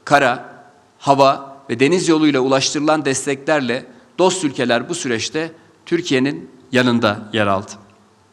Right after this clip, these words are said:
Bu desteğin dışında Türkiye ile dayanışma sergilemek amacıyla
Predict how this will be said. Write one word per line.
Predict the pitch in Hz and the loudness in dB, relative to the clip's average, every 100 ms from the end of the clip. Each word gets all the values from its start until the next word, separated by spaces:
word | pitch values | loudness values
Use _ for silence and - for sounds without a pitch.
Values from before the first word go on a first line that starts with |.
| _ _ _ _ _ _ _ _ _ _ _ _ - _ | _ _ _ _ _ _ _ _ _ _ _ _ -20 _
Bu | 170 | 4
desteğin | 220 208 185 175 160 | 6 6 4 4 4
dışında | 139 - 127 113 131 - - - _ _ - - - - _ _ _ _ _ _ _ _ _ _ _ _ _ | 0 0 0 0 -2 -6 -20 -20 _ _ -20 -20 -20 -20 _ _ _ _ _ _ _ _ _ _ _ _ _
Türkiye | - 202 208 180 | 0 2 4 6
ile | 175 | 6
dayanışma | 160 165 165 185 | 4 4 2 0
sergilemek | 180 165 151 160 160 156 | 4 4 4 2 2 2
amacıyla | 147 147 151 147 104 | 2 2 4 4 2